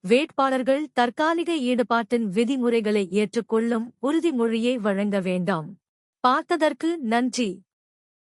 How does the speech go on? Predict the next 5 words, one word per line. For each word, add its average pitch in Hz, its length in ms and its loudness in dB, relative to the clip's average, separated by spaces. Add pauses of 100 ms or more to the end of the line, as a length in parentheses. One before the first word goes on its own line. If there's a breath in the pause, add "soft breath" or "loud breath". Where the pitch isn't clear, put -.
(120)
மேலும் 294 500 2
புதுப்பிப்புகளுக்கு 254 840 0 (120)
லைக், 202 220 -2 (300)
ஷேர் 330 320 0
மற்றும் 214 380 -2